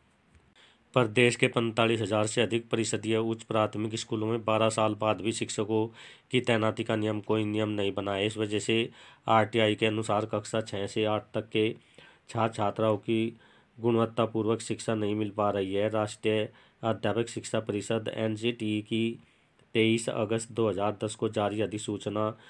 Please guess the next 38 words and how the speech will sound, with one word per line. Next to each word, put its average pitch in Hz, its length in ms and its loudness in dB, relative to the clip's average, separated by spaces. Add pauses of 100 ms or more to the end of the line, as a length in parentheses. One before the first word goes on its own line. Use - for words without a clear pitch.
(240)
में 117 120 4
शिक्षकों 110 520 -2
की 117 60 -4
तैनाती 107 460 -2
के 113 100 -2
संबंध 98 400 -6
में 110 300 -2 (920)
गाइडलाइन 113 720 6
दी 107 180 4
गई 98 200 2
थी। 92 300 -10 (220)
प्रमोशन 123 500 4
में 123 220 2
टीईटी 117 600 4
की 120 560 -2
अनिवार्यता 113 680 4
पर 117 180 -2
स्थिति 113 360 -4
साफ 107 300 2
नहीं। 92 300 -6 (480)
प्राथमिक 117 540 4
स्कूलों 113 420 0
के 120 220 2
रिक-, 110 240 -2
शिक्षकों 113 500 0
के 123 160 2
उच्च 120 380 -4 (500)
प्राथमिक 113 540 4
स्कूलों 113 340 -2
में 117 140 0
प्रमोशन 113 500 -2
को 117 140 0
लेकर 110 340 0
भी 104 180 0
स्थिति 110 320 -4
साफ 107 300 0
नहीं 101 220 -4
है। 107 320 -2